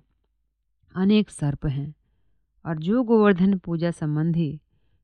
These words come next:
निर्धारित कर्तव्य का पालन नहीं करेगा, उसे ये सांप काटेंगे और वह मर जावेगा। गौवों तथा अपने कल्याण के लिए विश्वस्त होने के लिए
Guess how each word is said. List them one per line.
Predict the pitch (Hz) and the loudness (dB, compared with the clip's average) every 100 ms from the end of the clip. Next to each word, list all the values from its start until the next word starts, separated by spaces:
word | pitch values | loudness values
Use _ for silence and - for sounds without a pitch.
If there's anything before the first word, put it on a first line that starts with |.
| - | -6
निर्धारित | 185 202 185 165 214 - | -2 -2 0 0 0 -4
कर्तव्य | - 147 175 175 | -10 -8 -6 -6
का | 190 180 | -4 -6
पालन | 160 147 147 151 | -6 -6 -4 -6
नहीं | 139 131 165 | -6 -8 -10
करेगा, | - 170 170 143 151 - _ _ _ _ | -8 -6 -4 -6 -10 -16 _ _ _ _
उसे | - 202 247 | -12 -2 2
ये | 240 202 170 | 2 2 0
सांप | - 147 139 - _ _ _ | -2 -8 -8 -10 _ _ _
काटेंगे | - 131 - 147 139 - _ _ _ _ _ _ - | -10 -8 -6 -6 -8 -12 _ _ _ _ _ _ -4
और | 175 226 | 2 2
वह | 214 185 | 2 2
मर | 185 170 160 | 0 0 -2
जावेगा। | 147 147 135 143 - - 151 _ _ _ _ _ _ _ _ | -6 -8 -6 -8 -8 -14 -16 _ _ _ _ _ _ _ _
गौवों | 160 180 190 196 208 220 _ _ _ - | -2 2 2 2 0 -4 _ _ _ -12
तथा | 226 233 262 | -6 -2 -2
अपने | - 180 175 170 | -2 -2 0 -2
कल्याण | 165 151 147 151 165 | -4 -6 -4 -2 -4
के | 180 190 | -4 -4
लिए | 170 139 156 151 _ _ _ _ | -4 -4 -10 -18 _ _ _ _
विश्वस्त | 180 202 - 247 247 - | -2 -2 0 -2 -2 -4
होने | 190 143 151 165 | -6 -4 -2 -4
के | 175 165 | -4 -6
लिए | 156 151 127 | -4 -4 -6